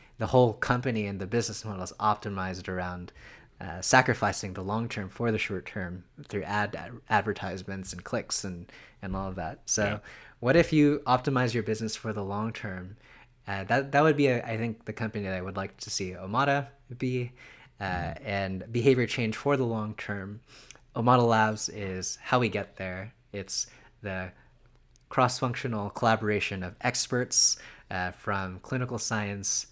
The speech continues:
Speaker 1: decision science, uh, you know, behavioral science, coaching, all working together to figure out, hey,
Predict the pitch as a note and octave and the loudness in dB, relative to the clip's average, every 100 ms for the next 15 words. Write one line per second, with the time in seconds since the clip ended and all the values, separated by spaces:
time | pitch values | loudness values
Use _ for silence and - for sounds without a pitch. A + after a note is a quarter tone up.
0 | _ - - C3+ B2+ A2+ A#2 A2 G#2 G2+ | _ -6 0 2 2 0 0 0 -2 -2
1 | - - - - - - F2+ F2+ F2 G#2 | -2 -2 -6 -20 -16 -6 -4 -4 -6 -10
2 | - - _ _ _ G#2+ D#2+ D2 G2+ B2 | -18 -20 _ _ _ -10 -8 -10 -4 4
3 | E3 D3 C3+ - B2+ A#2+ A2+ G#2+ - - | 6 8 6 4 2 2 0 0 0 -2
4 | - - - - E3+ D#3+ D3+ C3 B2+ C3 | -8 -20 -14 6 8 8 6 2 0 -6
5 | - - - - _ _ C3+ C#3+ C3 B2 | -14 -20 -20 -20 _ _ 8 8 8 2
6 | B2 G#2+ F#2+ F#2 F#2+ G2 - _ - _ | -2 -2 -2 -2 -4 -8 -14 _ -20 _
7 | _ _ _ _ - A#2+ A#2+ G#2+ G2 F#2+ | _ _ _ _ -10 0 2 4 4 2
8 | F#2+ - _ _ _ - G#2+ G2+ F2 | 0 -10 _ _ _ -8 -4 -4 -6